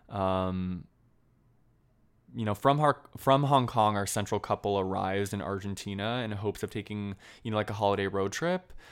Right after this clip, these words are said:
Um, but when things go adrift and the relationship crumbles, one stays in Argentina, taking up a job in a tango bar,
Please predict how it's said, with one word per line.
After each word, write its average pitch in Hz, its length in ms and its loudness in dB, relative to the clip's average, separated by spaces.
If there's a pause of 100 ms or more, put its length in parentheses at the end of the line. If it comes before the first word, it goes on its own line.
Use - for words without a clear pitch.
(220)
Um, 104 220 0
but 101 80 0
when 113 140 2
things 123 240 0
go 117 120 4
adrift 165 420 2
and 127 100 -2
the 113 40 0
relationship 107 500 0
crumbles, 110 600 0
one 110 280 0
stays 107 240 -2
in 107 60 -6
Argentina, 101 800 -4
taking 107 280 -6
up 98 100 -4
a 101 40 -2
job 95 260 0
in 95 60 -6
a 95 40 -6
tango 139 360 -2
bar, 101 360 2